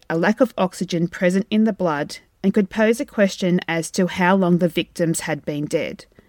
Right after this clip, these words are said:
A state trooper who responded to the scene had previously that night responded to a call about two shots being fired in the area. He also told the sheriff deputies that it didn't look like an accident to him. But investigators treated it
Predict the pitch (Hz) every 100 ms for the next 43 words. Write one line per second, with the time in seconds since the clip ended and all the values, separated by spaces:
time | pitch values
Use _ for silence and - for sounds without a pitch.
0 | _ _ - 233 302 359 - 247 226 202
1 | 196 196 185 - 180 180 - 185 175 190
2 | 170 165 165 170 - 190 - 226 233 233
3 | - 190 180 180 160 180 170 156 151 -
4 | 190 - 202 202 214 - 240 202 - 175
5 | 160 156 - 175 165 - - 202 - 180
6 | - - 196 170 175 - 165 160 - 151
7 | 147 - 165 123 - - - _ _ _
8 | _ _ _ _ - 254 277 359 - 254
9 | 214 220 - 190 180 - 165 190 156 165
10 | 165 - 165 151 - 202 190 247 240 214
11 | 185 208 180 196 - 165 - 175 156 -
12 | 160 - - 190 - _ _ _ _ -
13 | 247 226 285 - 320 247 226 208 - 196
14 | 185 175 175 - -